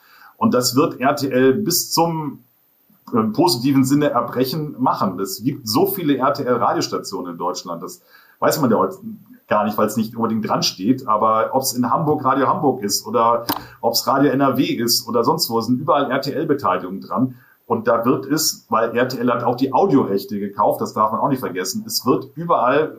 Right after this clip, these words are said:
auch wenn's denn nur Werbespots sind oder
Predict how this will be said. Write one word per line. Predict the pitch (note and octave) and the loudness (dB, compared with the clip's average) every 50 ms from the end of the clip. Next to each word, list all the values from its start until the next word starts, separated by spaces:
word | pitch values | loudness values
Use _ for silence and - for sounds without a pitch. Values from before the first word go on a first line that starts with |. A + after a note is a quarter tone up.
| - _ - | -16 _ -4
auch | B2+ B2 B2 | -2 0 0
wenn's | B2+ D3 F3+ - - | 0 0 0 0 2
denn | C#3+ C3 C3 | 4 4 6
nur | C3+ A#2+ | 4 4
Werbespots | A#2 C#3 F#3 F#3 - - - G2+ F#2+ - - - | 2 2 0 0 -2 -2 -4 -4 -6 -6 -6 -8
sind | - G3 G#3+ B3+ - - - - - - - - - _ _ | -2 0 0 0 0 -2 -12 -20 -20 -20 -20 -20 -20 _ _
oder | - A2 A2 A#2+ A#2 A2+ A#2 A2+ | -4 0 2 4 4 4 4 2